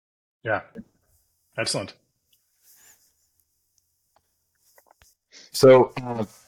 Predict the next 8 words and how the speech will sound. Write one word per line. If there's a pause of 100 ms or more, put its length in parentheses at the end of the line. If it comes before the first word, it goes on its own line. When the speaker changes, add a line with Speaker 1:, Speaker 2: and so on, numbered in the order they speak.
(460)
Speaker 2:
one
of
the, (200)
uh,
things
that
I
have